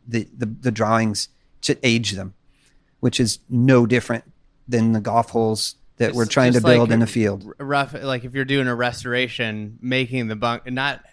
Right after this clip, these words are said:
Speaker 2: having everything look new, right?
Speaker 1: Absolutely. Yeah, the older the better. All the way down to, you know, the, the cyanotype, um, blue
Speaker 2: That's the paper,
Speaker 1: background.
Speaker 2: right?
Speaker 1: Yeah, that's the, that's the, uh, Sir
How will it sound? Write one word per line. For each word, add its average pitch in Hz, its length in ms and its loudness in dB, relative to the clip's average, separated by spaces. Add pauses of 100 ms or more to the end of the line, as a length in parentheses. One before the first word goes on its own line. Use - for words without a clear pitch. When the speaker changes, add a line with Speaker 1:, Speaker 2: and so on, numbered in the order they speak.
(400)
Speaker 2:
having 135 340 0
everything 123 400 -2
look 120 240 -2
new, 120 280 0
right? 101 300 -4 (160)
Speaker 1:
Absolutely. 110 720 0 (160)
Yeah, 113 220 2
the 113 120 2
older 139 360 6
the 123 100 2
better. 113 300 2
All 139 140 8
the 165 100 8
way 160 160 8
down 147 340 6
to, 139 380 4 (540)
you 135 100 4
know, 127 240 6
the, 127 280 2 (280)
the 123 240 6
cyanotype, 127 880 4 (640)
um, 117 640 6
blue 135 420 6
Speaker 2:
That's 131 260 6
the 143 60 0
paper, 127 80 6
Speaker 1:
background. 110 260 4
Speaker 2:
right? 117 280 -2
Speaker 1:
Yeah, 135 480 6
that's 147 240 4
the, 160 300 4
that's 147 240 0
the, 135 280 4 (340)
uh, 117 380 2
Sir 127 460 2